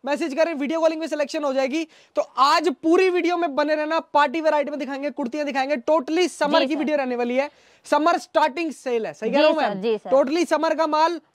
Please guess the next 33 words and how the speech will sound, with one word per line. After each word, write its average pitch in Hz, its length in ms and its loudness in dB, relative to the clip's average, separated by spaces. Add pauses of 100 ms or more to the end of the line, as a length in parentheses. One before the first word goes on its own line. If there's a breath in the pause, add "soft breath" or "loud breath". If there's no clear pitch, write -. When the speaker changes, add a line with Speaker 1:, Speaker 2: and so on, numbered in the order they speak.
Speaker 1:
थोड़ा 311 200 4
थोड़ा 294 200 -2
विंटर 262 320 -6
का 294 80 -2
भी 294 80 -4
दिखा 262 200 -6
देंगे, 262 240 -6
झलक 262 280 2
दिखा 285 240 -2
देंगे, 294 160 -2
बता 254 280 0
देंगे। 247 300 -2 (300 soft breath)
बाकी 247 300 2
माल 294 280 2
भरपूर 277 380 -2
पड़ा 269 160 0
हुआ 269 80 0
है, 277 80 -2
मैं 269 80 0
आपको 247 200 0
ये 269 60 2
दिखाता 226 320 -2
हूँ। 262 80 -2 (260 soft breath)
ये 247 120 4
देख 262 180 2
रहे 302 120 2
हैं, - 160 -10
ऐसे 262 320 0
ऐसे 285 280 0
सेट 277 320 -2
भी 285 120 -4
मिल 269 180 -2
जाएंगे। 269 360 2